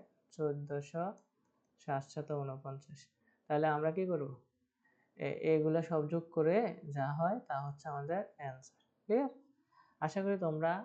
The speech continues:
আজকের যে ক্লাসটা বর্গ নির্ণয় তোমরা খুব ইজিলি ক্লিয়ার ভাবে বুঝতে পেরেছো। যদি তুমি আমার অঙ্কগুলো বুঝে থাকো, কমেন্ট করবা, চ্যানেলটা সাবস্ক্রাইব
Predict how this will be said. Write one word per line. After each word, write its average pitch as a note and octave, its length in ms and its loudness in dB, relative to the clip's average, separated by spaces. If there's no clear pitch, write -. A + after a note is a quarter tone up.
আজকের D#3 460 -4
যে C#3 120 -4
ক্লাসটা - 480 -8
বর্গ D3+ 300 0
নির্ণয় C3+ 500 -6
তোমরা C3+ 320 -4
খুব D#3 180 -2
ইজিলি D3 520 0
ক্লিয়ার C3+ 380 -2
ভাবে C#3 220 -2
বুঝতে C#3+ 280 -10
পেরেছো। E3 440 -12
যদি D#3 240 -2
তুমি D3 260 -6
আমার D3 280 -4
অঙ্কগুলো D3+ 520 -6
বুঝে C#3 260 -4
থাকো, D#3 300 0
কমেন্ট D3 340 0
করবা, F3 340 2
চ্যানেলটা C#3 360 -2
সাবস্ক্রাইব D#3+ 440 -4